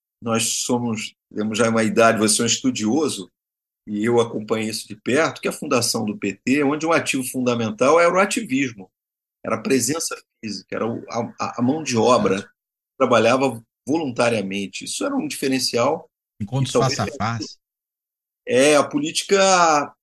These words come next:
Speaker 1: você, pra preparar um comício, um evento, levava semanas,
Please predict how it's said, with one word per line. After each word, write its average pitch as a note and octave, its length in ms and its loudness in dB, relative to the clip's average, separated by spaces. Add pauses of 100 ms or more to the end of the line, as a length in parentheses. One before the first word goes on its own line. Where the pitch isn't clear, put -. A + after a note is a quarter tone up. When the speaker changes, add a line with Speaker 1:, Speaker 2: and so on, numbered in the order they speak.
(540)
Speaker 1:
você, D3 420 -4
pra E3 160 -6
preparar C3+ 440 0
um C3 100 0
comício, B2 680 -2
um G#2 220 -2
evento, A#2+ 520 -4
levava C3 420 0
semanas, G#2+ 800 -2